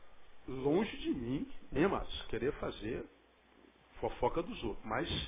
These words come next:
eu fiquei preocupado, viu, irmão? Eu amo o nosso pastor Roberval, mas vê-lo sair de lá não foi, não foi legal. Vamos orar, vamos orar. E nós oramos, vamos dar as mãos aqui,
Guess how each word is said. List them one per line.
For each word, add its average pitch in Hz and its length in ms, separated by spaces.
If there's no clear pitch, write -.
eu 143 100
fiquei - 240
preocupado, 113 500
viu, 135 120
irmão? 104 120
Eu 120 180
amo 156 240
o - 20
nosso 127 280
pastor 113 300
Roberval, 117 600
mas 123 160
vê-lo 143 200
sair 131 200
de 120 60
lá 127 180
não 139 120
foi, 139 220
não 131 160
foi - 200
legal. 127 240
Vamos 214 260
orar, 120 280
vamos - 240
orar. - 180
E 113 40
nós 135 180
oramos, 143 340
vamos 214 140
dar 147 80
as 120 100
mãos 120 220
aqui, 185 320